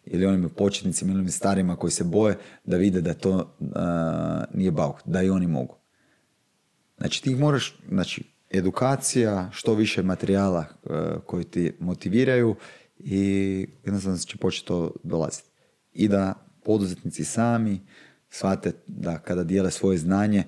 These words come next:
da će im neko uzeti posao. Nego da shvate da kada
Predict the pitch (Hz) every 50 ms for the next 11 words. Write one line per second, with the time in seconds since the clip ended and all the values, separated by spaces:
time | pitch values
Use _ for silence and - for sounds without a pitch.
0 | - - - - - 87 - - 90 95 95 - - - 92 92 78 82 78 -
1 | - - - - - - - - - - _ _ _ _ _ _ _ _ _ _
2 | _ _ _ _ _ _ _ _ _ - - 90 85 85 82 85 87 87 80 -
3 | - 92 92 87 - 85 80 82 80 78 - - 82 78 80